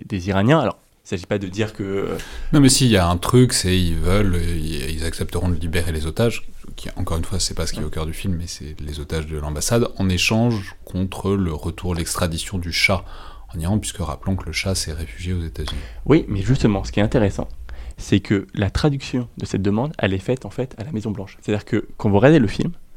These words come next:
Speaker 1: euh, vous avez des, vous avez des, des, des, des, euh, des fonctionnaires américains qui regardent la télévision et un qui demande à l'autre, « Mais qu'est-ce qu'il demande ? » Et là, l'autre, lui, il demande ça, ça, ça. Mais en fait, ce n'est pas les Iraniens qui en, ce n'est pas les Iraniens qui en eux-mêmes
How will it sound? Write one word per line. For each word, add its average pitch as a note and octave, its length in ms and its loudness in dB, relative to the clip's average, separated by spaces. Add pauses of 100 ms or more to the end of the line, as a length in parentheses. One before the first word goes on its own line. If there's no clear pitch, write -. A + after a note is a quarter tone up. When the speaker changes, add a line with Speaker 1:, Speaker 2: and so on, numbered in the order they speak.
(420)
Speaker 1:
euh, G#2+ 40 4
vous G2+ 200 2
avez A2 140 4
des, G#2+ 200 4
vous G#2 140 -2
avez G#2+ 140 2
des, G2 220 2
des, G2 240 -2
des, - 320 -2 (160)
des, G2 420 -2
euh, - 160 -4 (400)
des - 100 -8
fonctionnaires A2+ 300 2
américains A2 220 4
qui A#2 120 4
regardent A#2 180 6
la A2 60 8
télévision G#2 600 2
et G2+ 140 0
un A#2 80 2
qui A2+ 140 -2
demande G#2 200 0
à G2+ 40 0
l'autre, « C3+ 180 0
Mais G2 60 -2
qu'est-ce - 180 -4
qu'il B2 100 -2
demande ? » G2 300 -2 (160)
Et A2 60 0
là, C3 120 8
l'autre, C3 420 0
lui, G#2 120 -6 (240)
il A#2 80 -2
demande A#2+ 340 4
ça, A2 240 2
ça, - 200 -2
ça. - 140 -8 (380)
Mais G#2+ 80 4
en G2+ 40 6
fait, G3 280 4
ce - 160 -12
n'est G2+ 160 -4
pas - 220 -4
les A2 220 -4
Iraniens C#3+ 360 -4 (540)
qui - 180 0
en, G2+ 160 4
ce - 120 0
n'est G2+ 80 4
pas B2+ 100 4
les G#2 180 2
Iraniens B2 380 2 (160)
qui - 140 -6
en F#2+ 80 0
eux-mêmes B2 300 0